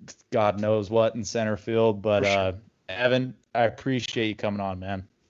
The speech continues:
Speaker 2: Uh, thank you very much, Easton. And, uh, thank you to Michael Mommersteig as well. I know he's not on here, but he's always, uh, been a part of these conversations as well.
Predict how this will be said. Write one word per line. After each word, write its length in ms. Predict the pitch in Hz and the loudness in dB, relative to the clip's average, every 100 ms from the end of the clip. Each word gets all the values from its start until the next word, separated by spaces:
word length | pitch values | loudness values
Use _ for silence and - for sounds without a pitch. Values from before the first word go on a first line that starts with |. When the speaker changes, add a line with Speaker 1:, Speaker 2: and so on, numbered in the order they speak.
| _ - | _ 4
Speaker 2:
Uh, 240 | 131 127 | 6 6
thank 260 | - 156 160 | 2 0 0
you 80 | |
very 180 | 151 151 | 4 4
much, 260 | 143 131 - | 6 4 2
Easton. 380 | 135 131 131 123 | -4 -2 -2 0
And, 220 | 113 113 | -2 0
uh, 280 | 113 107 104 _ _ _ _ _ _ _ | 2 0 -4 _ _ _ _ _ _ _
thank 220 | 151 151 | -2 2
you 80 | 156 | 2
to 200 | 139 135 - | 2 0 0
Michael 280 | 135 139 135 | 2 2 2
Mommersteig 520 | 127 127 117 120 120 | -2 -2 -6 -10 -10
as 120 | 113 | -8
well. 340 | 110 117 113 - | -4 0 0 -2
I 80 | 113 | -6
know 140 | 123 | -4
he's 140 | 127 120 | -4 -4
not 180 | 123 | 0
on 200 | 120 120 | 2 0
here, 160 | 120 120 | 0 -4
but 340 | 117 113 - _ - | 0 -2 -2 _ -4
he's 260 | 131 143 143 | 0 2 4
always, 360 | 135 135 123 | 4 4 4
uh, 260 | 127 120 117 | 2 4 2
been 180 | 110 120 | 0 -2
a 60 | |
part 220 | - 135 | 2 4
of 60 | 127 | 2
these 480 | 127 131 120 - - | -2 -6 -6 -10 -10
conversations 680 | - 131 123 131 131 127 113 | -4 -4 -2 -4 -4 -4 -8
as 140 | 113 | -6
well. 380 | 123 123 127 - | 0 2 2 -4